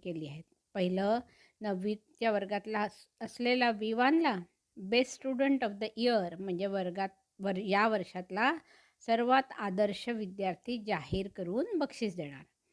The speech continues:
व दुसरे बक्षीस सहावीच्या वर्गातल्या परिमला या विद्यार्थिनीला तिच्या सुवाच्य अक्षराबद्दल बक्षीस जाहीर करून अभिनंदन करते. विवान आणि परिमला, तुम्ही स्टेजवर यावे. विवान कधीही शाळा बुडवत नाही,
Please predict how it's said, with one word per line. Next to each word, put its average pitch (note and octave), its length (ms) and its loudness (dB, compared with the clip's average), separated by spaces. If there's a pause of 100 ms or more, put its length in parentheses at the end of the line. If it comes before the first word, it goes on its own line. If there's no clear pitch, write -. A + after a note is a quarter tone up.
(300)
व A#3 60 -6
दुसरे G#3+ 420 -2
बक्षीस A#3 600 -6
सहावीच्या G3 540 -2
वर्गातल्या G3+ 480 -2
परिमला C#4 640 2
या A3 180 2
विद्यार्थिनीला F#3 920 -4 (420)
तिच्या C4 260 -2
सुवाच्य A#3 540 0
अक्षराबद्दल F#3+ 800 -4
बक्षीस F#3+ 460 -4
जाहीर F#3 300 -2
करून A#3 400 -2 (140)
अभिनंदन A#3 580 0
करते. D#3 400 -12 (640)
विवान C#4+ 440 4
आणि C4 160 2
परिमला, G3 480 -2 (280)
तुम्ही B3 180 2
स्टेजवर A3+ 540 2
यावे. D3 300 0 (680)
विवान G#3 380 0
कधीही G#3+ 440 0
शाळा G#3 300 0
बुडवत G#3 400 -2
नाही, C4+ 340 0